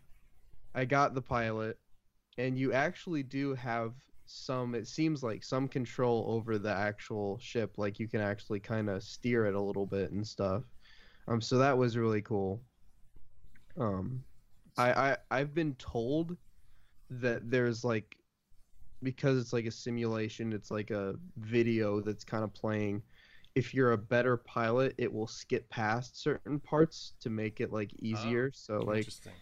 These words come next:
Speaker 1: if you actually, so you do have control, like, over, like, an alternate ending or things
Speaker 2: Wow.
Speaker 1: like that, which I thought was really cool. I only experienced, like, the one, um, and then my mom was piloting too. She wasn't as good, so I was, like, trying to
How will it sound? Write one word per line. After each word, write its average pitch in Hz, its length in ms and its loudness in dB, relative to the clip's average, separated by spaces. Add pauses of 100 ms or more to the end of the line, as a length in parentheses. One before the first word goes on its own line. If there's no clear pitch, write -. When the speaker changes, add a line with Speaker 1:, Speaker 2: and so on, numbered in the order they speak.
Speaker 1:
if - 200 -4
you 127 140 2
actually, 123 680 2
so 131 160 -4
you 127 80 4
do 143 220 6
have 117 220 2
control, 117 420 0
like, 107 280 -2
over, 110 300 0
like, 104 260 -2
an 107 140 -2
alternate 107 600 0
ending 107 680 2
or 98 460 0 (360)
things 135 260 6
Speaker 2:
Wow. - 20 6
Speaker 1:
like 104 220 4
that, 110 280 4
which 110 180 2
I 127 100 6
thought 117 220 4
was 107 160 0
really 107 200 2
cool. 107 260 0
I 120 140 6
only 131 220 6
experienced, 113 680 2
like, 107 180 0
the 104 80 2
one, 104 480 4 (640)
um, 104 420 2
and 120 120 6
then 110 380 6 (280)
my 117 160 6
mom 117 280 6
was 110 140 0
piloting 110 640 0
too. 113 340 0
She 135 140 -4
wasn't 123 380 4
as 110 140 2
good, 117 280 4
so 123 120 2
I 113 100 4
was, 123 160 4
like, 196 180 12
trying 131 300 8
to 123 180 4